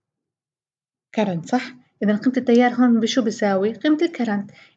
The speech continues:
إذا آي واحد تساوي اثنين أمبير، والسهم طالع للأعلى فبكون موجب، صح؟ سهم طالع للأعلى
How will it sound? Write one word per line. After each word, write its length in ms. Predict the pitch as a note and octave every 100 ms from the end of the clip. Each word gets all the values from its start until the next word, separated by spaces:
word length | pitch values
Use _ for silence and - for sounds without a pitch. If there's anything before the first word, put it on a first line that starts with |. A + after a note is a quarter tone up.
| -
إذا 300 | B3 B3 A#3+ - - _ _ -
آي 380 | C4 G#3 F3+ E3+ -
واحد 580 | G3+ G3+ A3+ G3+ - C4
تساوي 360 | C4 - A3+ G3+
اثنين 480 | G3+ A3 B3+ D4+ D#4
أمبير، 480 | D4+ C#4 G3 F#3 - - _ -
والسهم 420 | F#3 C4+ A#3+ A#3+
طالع 240 | B3+ B3+
للأعلى 480 | B3+ B3 B3 G#3 F#3
فبكون 480 | F#3+ E3+ - A3 A3
موجب، 360 | C4 A#3+ E3 D#3+ _ _ _
صح؟ 380 | - C#4+ - - _ _
سهم 300 | _ G#3 G3
طالع 340 | F#3+ G3 F#3 E3
للأعلى 580 | E3 - G3+ A3 D4+